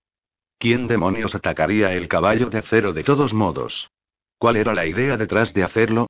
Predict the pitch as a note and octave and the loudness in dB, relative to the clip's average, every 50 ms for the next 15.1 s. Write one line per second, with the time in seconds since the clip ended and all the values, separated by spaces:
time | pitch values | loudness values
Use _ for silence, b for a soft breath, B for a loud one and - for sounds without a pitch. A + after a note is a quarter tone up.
0 | _ _ _ _ _ _ _ _ _ - F#2+ G2 - C3 D3 A#2+ A2+ G2 F#2 F2 | _ _ _ _ _ _ _ _ _ -4 -4 0 2 2 2 2 2 0 -2 -2
1 | D#2 C#2+ E2+ F#2 G2 E2+ G2+ A2 G#2+ D2 C#2+ C2 C2+ - - F2+ - - B2 A#2+ | 0 0 0 0 0 0 0 0 0 0 -2 -4 -4 -4 -6 -4 -2 0 2 2
2 | B2 A#2+ - - - - - B2 B2 - - G#2 - F#2 D#2+ - G2 D#2+ D2 D2 | 2 0 0 -2 -4 -2 0 0 0 2 0 -2 0 -2 0 0 0 0 0 0
3 | - - F#2+ F2 E2 D#2 - - G2 A2 G#2+ - B2 A2+ G#2+ G#2 G#2+ G2+ G2 A2 | 0 0 0 0 0 0 0 0 0 0 0 2 0 0 2 2 2 2 2 2
4 | A2 G2+ - - G2+ F2 G#2+ B2 B2+ - A2+ G2+ - G2+ - - F#2+ D2+ - - | 0 0 0 -2 -2 -2 0 0 0 0 0 0 0 0 0 0 -2 0 2 2
5 | A#2 A#2+ A#2+ A#2+ A2 - - F#2 - D#2 D2 F2+ A2 G#2+ B2+ A#2+ G#2+ E2+ E2+ G2+ | 4 4 4 2 2 0 -2 -2 -2 0 0 0 0 2 2 0 0 2 2 2
6 | A#2 A2+ A#2+ C#3+ D3 C#3+ - C#3 A2 - - F#2+ E2+ F2+ F2 F#2 F2 F#2+ A2+ A2+ | 4 4 4 4 2 2 2 2 0 2 0 0 0 0 0 0 2 2 0 0
7 | A2 - - A#2 F#2 F2 F2+ F#2+ E2 - - - - _ _ _ _ _ _ _ | -2 0 0 0 0 0 -2 -6 -6 -8 -10 -12 -12 _ _ _ _ _ _ _
8 | _ _ - G#2+ G#2+ A#2+ B2+ B2 B2+ - - D#2 C3+ C#3 B2+ A#2 G#2+ F#2+ G2+ A2 | _ _ 0 2 2 2 2 0 -2 -2 -2 -2 0 0 0 0 0 0 0 0
9 | A2 G2+ F#2+ E2+ D2+ - - D2 C2+ - - A2+ A#2 A2+ G2+ C#2 C#2 C2 D2 F2 | 0 0 -2 -2 -4 -6 -6 -8 -4 -2 0 0 0 0 -2 -4 -4 -2 0 0
10 | F2+ D#2+ - - - D2 F2+ A2+ A2 G#2+ G2 G#2+ G#2+ - C3+ A#2 G#2+ F#2+ - F2 | 0 0 0 -2 -2 -2 -2 -2 -2 -2 -2 -4 -2 -2 0 0 0 0 0 0
11 | E2+ F#2+ A2 A2 A#2 A#2+ B2 A2 _ _ _ _ _ _ _ _ _ - A2+ A2+ | 0 0 0 0 0 -2 -2 -4 _ _ _ _ _ _ _ _ _ -4 -2 -2
12 | F#2 C#2 - - _ _ _ _ _ _ _ _ _ _ _ _ _ _ _ _ | -2 -2 -4 -10 _ _ _ _ _ _ _ _ _ _ _ _ _ _ _ _
13 | - F#2+ G#2+ A#2+ A#2 C3+ A#2+ G#2+ B2 A#2+ A2+ G2 F#2 F#2 F2 F2 F#2+ G2 G2 F#2+ | -4 0 0 2 2 2 2 4 4 4 2 2 0 0 0 0 -2 0 -2 -2
14 | F#2+ F#2 E2+ F2 G2+ G#2+ G2+ G2 F2 - F#2 E2 - - G2 G#2+ A2 A2+ A2 A2+ | -2 -2 0 0 0 0 2 0 2 2 0 0 0 2 2 2 2 2 2 0
15 | A2 A2+ | 0 -2